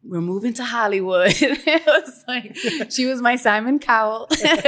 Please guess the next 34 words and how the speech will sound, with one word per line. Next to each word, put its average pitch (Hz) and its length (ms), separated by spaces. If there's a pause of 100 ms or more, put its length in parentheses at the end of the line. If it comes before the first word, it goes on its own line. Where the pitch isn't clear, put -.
(220)
<laughs> 254 640
She - 140
believed 240 460
in 240 160
me. 208 340
And, 196 320
um, 185 480 (600)
we 202 220
came 240 340
here, 220 260
and 185 300
we 196 220
were, 202 440
she 208 220
was 214 140
a 202 60
doctor 190 600
in, 175 240
in 175 160
my 175 140
country 208 460
of 170 120
the 165 80
Dominican 170 480
Republic, 175 580
de 165 120
Santiago. - 580 (500)
And 175 280
she, 190 500
um, 165 540
she 202 160
left 185 320 (160)
her 202 100
career 202 560